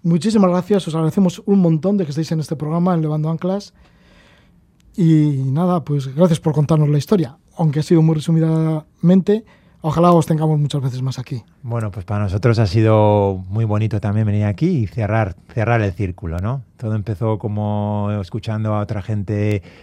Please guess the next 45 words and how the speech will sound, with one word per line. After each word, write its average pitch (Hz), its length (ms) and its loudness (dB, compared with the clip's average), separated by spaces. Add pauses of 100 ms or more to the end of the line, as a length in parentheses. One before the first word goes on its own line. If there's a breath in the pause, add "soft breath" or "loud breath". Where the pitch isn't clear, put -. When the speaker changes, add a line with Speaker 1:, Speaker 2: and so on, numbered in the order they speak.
(180 loud breath)
Speaker 2:
eh, 98 640 0
sus 87 180 -4
viajes 107 440 2
espectaculares 127 1040 0
y 104 160 -6
mira, 110 260 -4
y 104 80 -4
ahora 104 260 -2
estamos 107 320 -4
nosotros 107 340 -4
aquí 160 420 0 (300 loud breath)
y 117 100 -4
esperemos 107 400 0
que 117 100 -2
la 110 80 0
gente, 113 460 -2
que 104 80 -6
haya 104 160 -4
gente 113 240 -2
que 98 100 -4
coja 110 240 -2
el 117 60 0
testigo 143 540 0 (300 soft breath)
y 107 120 -4
que 95 100 -6
se 95 140 -4
vaya 104 260 2
por 92 160 0
ahí 95 100 0
también 92 280 -2
a 98 80 -2
cumplir 92 280 -2
sueños, 156 760 2 (380 soft breath)
en 101 200 -2
bici, 139 380 6
en 127 80 4
mochila 139 480 2
o 110 80 0
como 92 240 -2
sea, 98 240 -2
pero 87 200 -4
que 92 100 -4
la 92 100 -4
gente 120 520 0
viaje. 87 540 -8